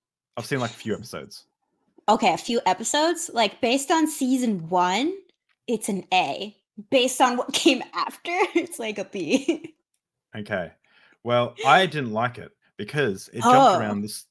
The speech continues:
Speaker 1: it jumped around too much. I wanted to see
Speaker 2: It
Speaker 1: the
Speaker 2: did.
Speaker 1: journey, and I just felt like it was, like,
Speaker 2: Uh,
Speaker 1: three months
Speaker 2: it was
Speaker 1: later, and I
Speaker 2: very
Speaker 1: was like,
Speaker 2: slice of life,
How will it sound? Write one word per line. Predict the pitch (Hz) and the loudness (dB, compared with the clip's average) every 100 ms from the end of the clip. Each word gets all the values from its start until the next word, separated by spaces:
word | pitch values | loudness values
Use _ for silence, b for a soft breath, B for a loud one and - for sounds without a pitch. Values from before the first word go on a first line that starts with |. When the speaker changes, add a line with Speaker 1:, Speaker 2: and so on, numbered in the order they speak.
| - | -8
Speaker 1:
it | 127 | 0
jumped | 196 208 | 0 2
around | 214 165 214 | 0 0 0
too | 214 254 | -2 -2
much. | 117 - - | -2 -4 -6
I | 151 | -2
wanted | 170 180 | -2 -2
to | 165 | -6
see | - 151 | -6 -6
Speaker 2:
It | 143 | -4
Speaker 1:
the | 185 | -4
Speaker 2:
did. | - | -4
Speaker 1:
journey, | 120 135 156 107 | -4 -2 -2 -6
and | 90 | -6
I | 113 | -8
just | 120 | -6
felt | - 117 | -4 -4
like | 113 - | -4 0
it | 220 | 4
was, | 220 214 | 6 6
like, | 202 | 8
Speaker 2:
Uh, | 190 185 | 8 6
Speaker 1:
three | 185 139 | 4 2
months | 151 240 | 0 2
Speaker 2:
it | - | 4
was | - | 4
Speaker 1:
later, | - | 4
and | |
I | 427 | 4
Speaker 2:
very | 453 | 2
Speaker 1:
was | - | 0
like, | - | 2
Speaker 2:
slice | 220 247 302 | 2 2 0
of | 311 | -2
life, | 330 320 349 - | 0 2 0 -4